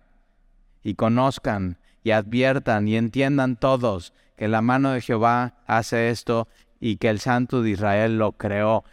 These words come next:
Entonces, no ves a, en Esther, no ves nunca el nombre de Dios, pero Dios pone esta historia para que todo mundo entienda, advierta, vea y conozca que la mano de Jehová hace eso.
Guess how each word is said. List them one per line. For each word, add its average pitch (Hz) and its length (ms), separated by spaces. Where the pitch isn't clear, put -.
Entonces, 139 300
no 147 260
ves 165 240
a, 139 260
en 127 220
Esther, 151 520
no 143 200
ves 143 240
nunca 143 320
el 143 80
nombre 135 220
de 117 100
Dios, 117 380
pero 113 260
Dios 127 380
pone 151 340
esta 139 180
historia 131 460
para 113 280
que 117 300
todo 156 280
mundo 147 560
entienda, 120 840
advierta, 120 840
vea 143 500
y 120 100
conozca 139 720
que 113 120
la 113 120
mano 139 340
de 120 120
Jehová 120 380
hace 110 420
eso. 82 380